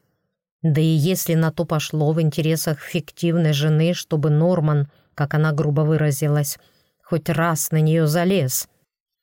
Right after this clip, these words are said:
больше и не потребуется, только брак скрепить, чтобы потом с чистой совестью смотреть в глаза ректору.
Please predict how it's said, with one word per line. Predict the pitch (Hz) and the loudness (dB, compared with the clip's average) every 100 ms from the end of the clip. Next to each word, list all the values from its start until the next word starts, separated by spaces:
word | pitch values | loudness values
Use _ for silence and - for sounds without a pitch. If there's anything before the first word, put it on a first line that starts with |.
| _ | _
больше | 165 165 202 190 - | 0 2 2 0 0
и | 156 | 0
не | 160 170 | 2 0
потребуется, | 190 185 220 208 160 143 143 - 147 143 _ _ _ | -2 -2 -2 0 0 0 -2 -2 -2 -4 _ _ _
только | 160 151 175 | -2 -2 -2
брак | 151 196 220 - | 0 0 -2 -4
скрепить, | - 196 190 - 185 - | -6 -2 -4 -2 -4 -4
чтобы | - 151 147 | -4 -4 -2
потом | 156 - 190 | -4 -2 0
с | 190 - | 0 -4
чистой | - 180 147 - 160 | -4 -4 -2 -2 -4
совестью | - 165 160 151 - 160 | 0 0 0 -2 -4 -4
смотреть | - 160 165 165 147 | -2 -2 0 -2 -2
в | 156 | -2
глаза | 160 160 170 180 185 | 0 0 0 0 0
ректору. | 208 196 - 151 143 | -2 -2 -4 -2 -2